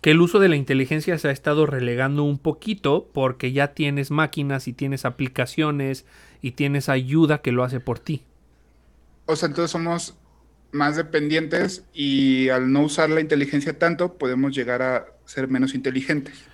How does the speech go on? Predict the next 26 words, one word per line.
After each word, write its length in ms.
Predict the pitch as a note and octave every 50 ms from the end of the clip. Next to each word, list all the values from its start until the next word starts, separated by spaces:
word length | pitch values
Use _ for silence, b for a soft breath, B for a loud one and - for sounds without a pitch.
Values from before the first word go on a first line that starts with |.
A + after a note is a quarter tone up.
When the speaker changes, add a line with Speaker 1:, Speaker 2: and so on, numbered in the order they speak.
| B B B B B _ _
Speaker 1:
En 160 | - D#3+ E3+
un 100 | G#3+ A#3+
futuro 500 | - - C#4 - - G#3+ G#3+ A3 G#3+ G3
muy 260 | D#3 D3 D3+ E3 F#3 F#3
lejano, 420 | E3 C#3+ - - B2+ A#2+ A2+ G#2
güey. 360 | G#2 A2+ A2+ C3+ F3 G3 - _ _ _ _ _ _ _ -
Pero 160 | D3 C#3+ C#3+
yo 200 | D3 D3+ F#3+ F3+
creo 160 | C3+ G3 G3+ G3+
Speaker 2:
Ok. 40 | G3+
Speaker 1:
que, 260 | G#3 G3 F#3+ F3 C#3
yo 180 | C#3 F3 F3 -
creo 160 | A3 G#3+ G#3
que 100 | - G#3+
no 220 | F#3+ F3 F#3 F#3+ G3+
menos 380 | G3 G3 G3 G3 G#3 G3 -
inteligentes, 840 | E3+ C#3+ - D3 B2+ A#2+ A#2 - C#3 C#3+ C#3+ - F#3+ G3 F#3+ - -
sino 460 | - - - D3+ C#3+ C#3 C#3 C3+ B2+ -
que 120 | - C3+
vamos 340 | C3 C#3+ D3+ E3 G3 G3 -
a 60 | -
depender 500 | B2+ B2+ B2 - C3 B2 C3 D3 E3+ E3+
tanto 420 | E3+ - F3 E3 E3 E3 - G3+ F#3
de 140 | E3+ D3+ C3
la 180 | B2 A#2 -
tecnología 880 | - B2 - B2+ A#2+ B2 B2 B2+ B2 - - - D#3+ D#3 D#3 E3 E3+